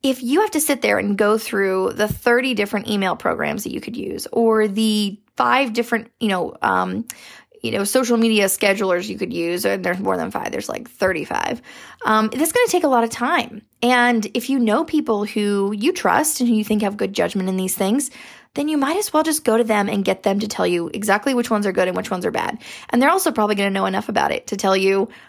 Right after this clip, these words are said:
"Oh, for your situation, I would use this, and for this other person's situation, I would use that." So it's really great that if you are knowledgeable in an industry to create your own tools list.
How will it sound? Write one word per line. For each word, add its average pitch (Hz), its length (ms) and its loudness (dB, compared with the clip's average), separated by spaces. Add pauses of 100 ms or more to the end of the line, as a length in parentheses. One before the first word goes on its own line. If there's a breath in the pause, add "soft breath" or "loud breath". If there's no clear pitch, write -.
(160 loud breath)
"Oh, 302 300 4
for 220 140 0
your 220 260 2
situation, 208 480 -2
I 190 80 2
would 185 140 -2
use 185 160 -4
this, 214 400 2
and 202 120 -2
for 202 120 -4
this 202 160 -2
other 254 160 2
person's 202 360 -4
situation, 196 480 -4
I 180 100 0
would 180 120 -6
use 185 140 -8
that." - 280 0 (360 loud breath)
So 240 520 4 (280)
it's 254 220 0
really 311 360 2
great 196 380 0
that 196 100 -2
if 196 140 -6
you 220 120 0
are 196 120 2
knowledgeable 262 560 2
in 302 80 2
an 302 120 0
industry 190 500 -2
to - 120 -6
create 196 420 0
your 214 220 -2
own 202 340 2
tools 196 440 0
list. - 460 -2